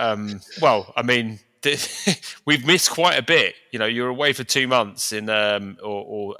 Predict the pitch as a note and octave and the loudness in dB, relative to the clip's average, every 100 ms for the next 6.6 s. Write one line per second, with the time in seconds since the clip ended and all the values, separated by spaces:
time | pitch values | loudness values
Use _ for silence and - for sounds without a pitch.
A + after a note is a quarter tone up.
0 | - - B2+ G#2+ A2 A2 - - - A2+ | -12 -8 -8 -8 -8 -6 -4 -4 -6 -12
1 | - A#2 G#2+ G#2 G2+ G2+ - G#2+ G#2 A#2 | -10 -8 -6 -4 -2 -2 -6 -8 -2 -2
2 | G#2 G#2 F#2+ - - - - - A2+ C3 | -2 -4 -6 -8 -18 -20 -16 -4 0 2
3 | - - A#2+ - C3 A2 G#2+ - - G2 | 0 -4 -6 -4 -8 -6 -10 -12 -14 -6
4 | - B2+ G#2+ G2+ A#2+ - G2+ F#2 - G2 | -2 -2 -4 -2 -2 -2 -8 -8 -10 -8
5 | G2 G#2 - G#2+ G2 F#2+ - G#2 - F#2+ | -6 -6 -4 -4 -6 -8 -8 -8 -8 -8
6 | F2 - F#2+ F2+ F2 | -8 -6 -6 -6 -14